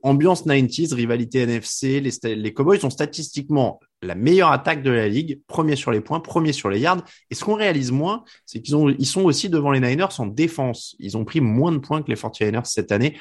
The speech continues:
Alors, ça se joue à pas grand-chose, hein. Vingt et un virgule un pour Dallas, vingt et un virgule cinq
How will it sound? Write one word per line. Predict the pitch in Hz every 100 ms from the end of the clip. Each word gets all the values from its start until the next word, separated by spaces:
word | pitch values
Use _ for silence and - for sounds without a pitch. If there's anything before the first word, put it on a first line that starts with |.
| -
Alors, | 95 92
ça | 110
se |
joue | 104
à | 107
pas | 117
grand-chose, | 107 95 - 90
hein. | 95
Vingt | 98 92
et |
un | 98
virgule | 92 90 95 -
un | 104
pour | 101 95
Dallas, | 92 110 104
vingt | 92
et | 95
un |
virgule | 95 87 90
cinq | - 120 110